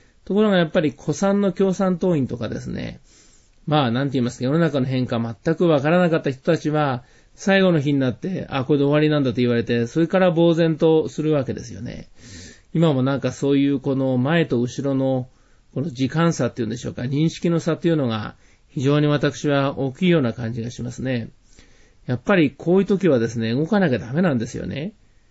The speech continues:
その前にその巻き道の話をしたことあると思うんです。えー、沢沿いにですね、川をこう遡っていきましたと。そうすると、正面にすごく大きな滝がありました。その滝は非常に背が高くてですね、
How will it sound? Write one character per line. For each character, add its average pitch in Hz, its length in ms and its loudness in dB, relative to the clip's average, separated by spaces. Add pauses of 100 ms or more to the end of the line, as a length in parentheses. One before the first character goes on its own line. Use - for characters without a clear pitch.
(160)
そ - 120 -10
の 127 200 -2
前 175 280 2
に 147 120 2
そ 131 140 -4
の 123 180 0
巻 123 340 0
き 220 120 4
道 226 120 -2
の 208 100 2
話 196 320 0
を 165 60 2
し 135 40 -4
た 156 100 0
こ 143 100 0
と 131 100 -2
あ - 20 2
る 123 100 0
と 127 60 -2
思 107 140 -4
う - 20 -4
ん 107 60 -4
で 113 80 -6
す。 98 240 -10 (580)
え 123 460 2
ー、 - 20 -2
沢 135 380 0
沿 135 280 2
い - 20 0
に 131 120 0
で 139 100 -6
す 131 140 -10
ね、 117 400 -8
川 123 300 -2
を 117 100 0
こ 113 160 -6
う 120 40 -6
遡 123 460 -4
っ 113 40 -4
て - 140 -8
い - 60 -8
き - 120 -10
ま 117 120 -8
し - 80 -16
た - 120 -16
と。 - 220 -20 (380)
そ - 120 -2
う - 20 -2
す 147 120 -4
る 143 80 0
と、 131 600 2
正 143 220 -2
面 143 200 2
に 120 100 0
す 151 140 -4
ご 156 80 0
く 147 100 -8
大 165 180 4
き 151 80 -2
な 113 100 0
滝 135 300 -4
が 139 320 0
あ 123 60 -8
り 120 100 -6
ま 110 140 -4
し - 80 -18
た。 - 160 -16 (560)
そ 143 100 -4
の 139 100 0
滝 131 280 -2
は 143 140 4
非 135 140 -6
常 160 220 2
に 160 100 0
背 170 120 0
が 135 140 0
高 131 220 -2
く - 100 -16
て 113 80 -8
で 113 120 -8
す 117 120 -14
ね、 - 300 -12